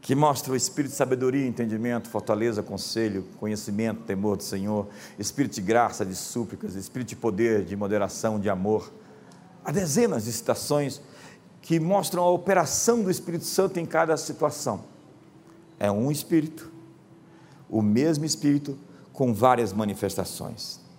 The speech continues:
Porque a unção não é um estado, ela é uma pessoa. E o diabo odeia a unção. O anticristo é o anti-unção.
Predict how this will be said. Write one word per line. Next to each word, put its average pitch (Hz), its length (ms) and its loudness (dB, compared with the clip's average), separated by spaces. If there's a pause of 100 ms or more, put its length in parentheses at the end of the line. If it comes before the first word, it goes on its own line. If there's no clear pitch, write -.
(580)
Porque 131 220 2
a - 20 8
unção 170 460 2
não 165 100 4
é 160 60 2
um 160 100 0
estado, 147 560 2
ela 110 140 2
é - 20 4
uma 123 220 0
pessoa. 139 500 -2 (3500)
E 147 80 -2
o 180 60 2
diabo 165 320 2
odeia 147 320 4
a 120 60 2
unção. 104 400 -10 (1400)
O 156 200 6
anticristo 196 680 0
é 135 80 4
o 139 140 -2
anti-unção. 135 720 -4